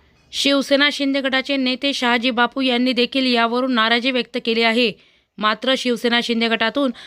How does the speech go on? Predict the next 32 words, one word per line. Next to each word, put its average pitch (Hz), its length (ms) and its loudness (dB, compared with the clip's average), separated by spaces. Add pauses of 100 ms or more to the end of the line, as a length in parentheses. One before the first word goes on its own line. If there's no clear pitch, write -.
(140)
नाराजीचा 262 640 0
सूर 262 240 -6
असताना 254 400 -4
देखील 240 340 -2
भाजपमध्ये 240 720 0
इनकमिंग 247 420 0
सुरूच 254 340 -2
असल्याचं 233 440 -2
पाहायला 226 360 0
मिळत 233 300 0
आहे. 226 280 0 (440)
मात्र 262 300 2
आता 285 200 -2
मोठा 247 460 0 (260)
उलटफेर 269 440 0
पाहायला 247 380 0
मिळत 240 300 0
आहे, 226 260 0 (320)
तो 254 100 2
म्हणजे 254 300 2
यावेळी 254 320 2
भाजपने 220 540 -4
नाही, 247 340 0 (260)
तर 247 120 -2
शिवसेना 269 500 0
शिंदे 262 300 -2
गटानं 262 360 0
भाजपला 233 540 -2
मोठा 233 300 -2
धक्का 202 420 -4
दिला 240 240 2
आहे. 220 440 -4